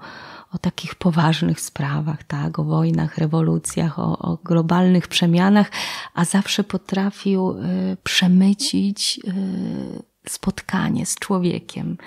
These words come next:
Jak-, jakiś taki błysk, y, wynikający z jego relacji z ludźmi. To widać na zdjęciach Kapuścińskiego też, kim dla niego, y, był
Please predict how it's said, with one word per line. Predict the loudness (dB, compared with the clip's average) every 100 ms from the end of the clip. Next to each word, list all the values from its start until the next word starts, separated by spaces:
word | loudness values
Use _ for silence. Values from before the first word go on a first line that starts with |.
| -18 -20 -12 -10
Jak-, | -4 -2 0
jakiś | -2 -2 -2
taki | -2 -2 -4
błysk, | -2 2 4 4 4 2 0 -6
y, | -2 0 0 -2 0
wynikający | 0 0 0 2 2 2 0 -2
z | 0
jego | 0 0 0 0 0 -4 -18 -18 -18 -20 -2
relacji | 4 6 6 6 4 0 -2
z | -4
ludźmi. | -6 -6 -6 -6 -6 -6 -10 -18 -18 -20 -20 -20 -20 _ _ _ _
To | 0
widać | 2 4 4 2
na | 2 0
zdjęciach | 0 2 4 2 -4
Kapuścińskiego | -6 -4 -4 -2 -2 -2 -2 -4 -2 -2
też, | -2 0 0
kim | 0 0
dla | 2 2
niego, | 2 2 0 0 0 0 0 -2 -4 -2 -2
y, |
był | -2 -2 0 -2